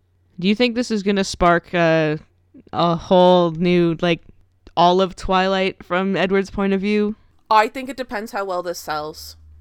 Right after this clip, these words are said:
Speaker 1: That's very fair.
Speaker 2: She's had thirteen years. I wouldn't be surprised if she hasn't already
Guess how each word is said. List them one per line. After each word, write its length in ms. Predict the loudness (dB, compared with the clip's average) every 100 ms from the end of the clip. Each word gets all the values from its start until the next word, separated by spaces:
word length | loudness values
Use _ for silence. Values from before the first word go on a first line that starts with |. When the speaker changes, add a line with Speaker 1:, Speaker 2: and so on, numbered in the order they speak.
| -6
Speaker 1:
That's 220 | -6 -4
very 200 | -4 -4
fair. 200 | -4 -6
Speaker 2:
She's 200 | -6 -6
had 200 | -6 -4
thirteen 400 | -6 -8 -10 -14
years. 360 | -8 -6 -6 -4
I 120 | -4
wouldn't 300 | -2 -6 -8 -12
be 100 | -12
surprised 580 | -14 -6 -2 -2 -6
if 80 | -14
she 140 | -14 -8
hasn't 280 | -8 -8 -6
already 320 | -6 -6